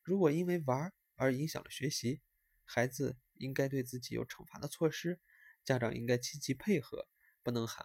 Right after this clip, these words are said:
糊。另一方面，家长要认真地安排全家人一起出去玩儿的活动，每周一次或者隔周一次，全家人痛痛快快地玩儿一场。玩儿的时候不必故意提学习的事情，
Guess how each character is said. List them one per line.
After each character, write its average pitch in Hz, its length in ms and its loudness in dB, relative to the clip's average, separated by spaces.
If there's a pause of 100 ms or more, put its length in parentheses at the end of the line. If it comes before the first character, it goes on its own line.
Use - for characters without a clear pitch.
糊。 - 200 -8 (680)
另 202 160 6
一 151 80 6
方 - 220 -10
面， 127 220 -12 (400)
家 196 140 2
长 156 160 -2
要 139 100 -2
认 170 240 2
真 147 140 0
地 147 60 -6
安 147 200 -4
排 127 240 -10 (260)
全 131 180 -2
家 175 160 0
人 147 240 0
一 175 80 0
起 - 140 -6
出 - 160 -8
去 135 140 -6
玩 - 160 -4
儿 - 40 -8
的 139 80 0
活 - 200 -10
动， 120 200 -4 (360)
每 120 180 0
周 185 220 4
一 117 120 0
次 - 280 -6 (180)
或 - 160 -2
者 - 160 -8
隔 120 140 0
周 180 180 2
一 - 100 -4
次， - 200 -8 (580)
全 151 180 0
家 190 80 6
人 180 200 2
痛 - 180 -16
痛 196 100 0
快 190 220 -2
快 - 160 -4
地 113 100 0
玩 110 140 -2
儿 - 80 -4
一 120 80 -4
场。 - 220 -8 (680)
玩 139 140 8
儿 190 40 6
的 208 100 2
时 - 160 -2
候 135 200 2
不 - 160 -6
必 156 140 0
故 147 180 0
意 123 80 2
提 117 220 -6
学 117 180 -8
习 - 160 -6
的 113 120 -4
事 - 160 -6
情， - 240 -12